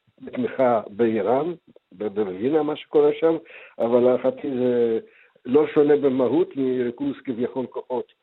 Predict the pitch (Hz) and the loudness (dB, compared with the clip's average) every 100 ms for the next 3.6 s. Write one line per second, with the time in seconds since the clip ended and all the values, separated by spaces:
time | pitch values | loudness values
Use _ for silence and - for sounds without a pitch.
0 | _ _ _ - 117 120 113 117 107 120 | _ _ _ -2 2 2 0 -2 -2 -4
1 | 127 123 123 127 120 117 120 110 113 117 | -2 -2 2 4 4 4 0 -2 -2 -4
2 | 117 151 147 135 123 120 110 120 131 131 | 0 2 4 2 -2 -6 -6 -6 -6 -2
3 | 147 131 131 123 120 | -2 2 2 2 0